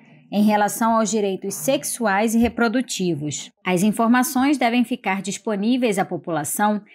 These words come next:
em site próprio do governo. Entre os dados que devem constar do boletim estão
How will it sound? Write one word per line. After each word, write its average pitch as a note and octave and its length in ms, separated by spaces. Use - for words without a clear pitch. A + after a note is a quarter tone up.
em G3+ 140
site A3+ 440
próprio A#3+ 520
do G#3+ 100
governo. G3 640
Entre A3+ 320
os G#3 140
dados A#3 460
que G#3+ 120
devem G3+ 340
constar C4+ 640
do B3+ 100
boletim A3+ 760
estão E3+ 560